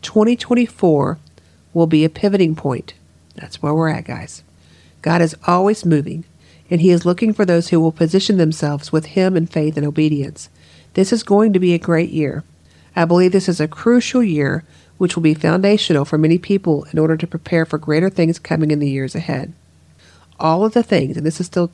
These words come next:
Joe Dawson talking, all of the things that I'm currently doing were all born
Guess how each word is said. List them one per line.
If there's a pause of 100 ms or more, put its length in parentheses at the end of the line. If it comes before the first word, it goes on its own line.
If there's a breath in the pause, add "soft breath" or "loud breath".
Joe
Dawson
talking, (420 soft breath)
all
of
the
things
that
I'm
currently
doing
were
all
born